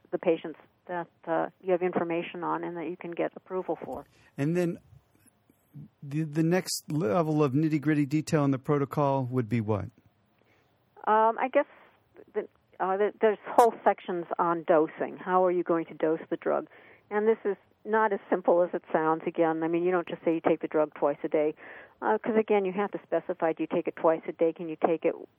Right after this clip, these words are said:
Speaker 1: Can you take it with food? Can you take it with other drugs? So there's a whole section on how you would dose the drug.
Speaker 2: And then I guess for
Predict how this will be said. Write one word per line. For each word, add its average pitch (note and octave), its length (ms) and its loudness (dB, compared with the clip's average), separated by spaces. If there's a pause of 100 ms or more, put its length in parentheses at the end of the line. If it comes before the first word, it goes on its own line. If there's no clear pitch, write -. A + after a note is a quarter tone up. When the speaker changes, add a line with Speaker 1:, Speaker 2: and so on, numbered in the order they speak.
Speaker 1:
Can E3+ 100 -10
you D#3+ 80 -8
take - 240 -2
it E3 100 0
with D#3+ 120 -2 (120)
food? F#3 300 6 (320)
Can E3+ 160 -10
you D#3+ 160 -6
take E3+ 200 2
it D#3+ 100 -2
with D#3 180 -4
other F3+ 260 4
drugs? E3+ 440 2 (480)
So G3 60 0
there's F#3+ 180 2
a G#3 100 6
whole G#3 280 4
section F#3 440 0
on E3 140 -4
how F3 200 -6
you E3 180 -2
would D#3 160 -2
dose E3+ 220 2 (180)
the D3 80 -6
drug. B2+ 460 -2 (1200)
Speaker 2:
And A#2+ 220 4
then B2+ 140 0
I B2 80 0
guess A#2+ 220 0 (200)
for A#2 360 0